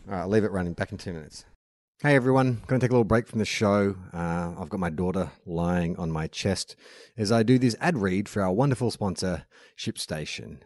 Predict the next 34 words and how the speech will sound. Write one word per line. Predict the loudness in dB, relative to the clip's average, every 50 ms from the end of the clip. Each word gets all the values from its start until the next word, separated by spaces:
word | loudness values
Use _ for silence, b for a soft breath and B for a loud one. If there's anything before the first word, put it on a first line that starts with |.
| _ -20 -18
Um, | -16 -16 -14 -12 -8
I | -8 -8 -8
highly | -8 -4 -2 0 0 2 2 2
recommend | 2 2 0 0 -2 0 0 0 0 -2 -4 -6 -14 _ _
ShipStation. | -10 -10 -10 -10 -8 -6 -4 -4 -4 -6 -6 -6 -6 -8 -8 B B B B B B B B
Why? | 2 4 4 4 4 4 2 0 -2 -6 -6
Because | -6 -6 -4 -2 -2 -2 0 0
the | 0
holiday | 2 4 4 4 4 2 0
rush | -2 -6 -6 -8 -10
is | -10 -10
coming, | -8 -8 -10 -10 -10 -14 -16 -14
and | -10 -8 -8
if | -4 -4
you | -2
sell | -2 0 0 -2 0
stuff | -2 -4 -2 -2 -2
online, | 0 0 0 0 0 2 2 2
then | 2 4 4
you | 4 4
know | 4 4 4 4 6 6 6
what | 6 4 4 2
a |
pain | 0 0 0 0 2 2
the | 0
shipping | 0 -2 -2 -2 -2 -2 0
process | 0 0 -2 0 0 -2 -2 0
can | 0 0 2
be. | 2 2 2 2 0 -4 B B B B B B B B B
It's | -2 2
time | 4 6 6 6
consuming. | 4 4 0 0 -2 -2 -4 -4 -6 -8 -14 -18 _ _ _
It's | _ -16
expensive. | -14 -12 -6 -4 -4 -4 -4 -6 -6 -8 -8